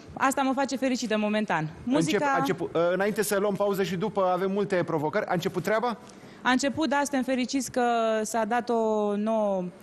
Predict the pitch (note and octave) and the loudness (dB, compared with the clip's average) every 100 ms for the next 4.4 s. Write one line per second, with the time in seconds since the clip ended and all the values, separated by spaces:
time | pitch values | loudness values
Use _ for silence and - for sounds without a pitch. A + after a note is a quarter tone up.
0 | - G#3+ G#3+ A3 A3+ A3 G3+ G3+ G3+ G3 | -2 2 2 2 2 0 -2 0 2 0
1 | G3 G#3+ G3+ G#3 G3 G3+ G3+ G3 F#3+ F#3+ | 0 0 0 0 0 0 0 -2 -2 -2
2 | F#3+ G3+ F#3+ F3+ G3+ G3 F#3+ F3+ F#3 G3+ | -2 -4 -4 0 0 2 0 0 -2 0
3 | F#3+ F3+ F3+ F#3 F3 E3+ E3 E3+ F3 F#3 | 0 0 -2 -2 0 0 0 -2 0 -2
4 | F3 E3+ D#3+ D#3 | 0 2 0 -2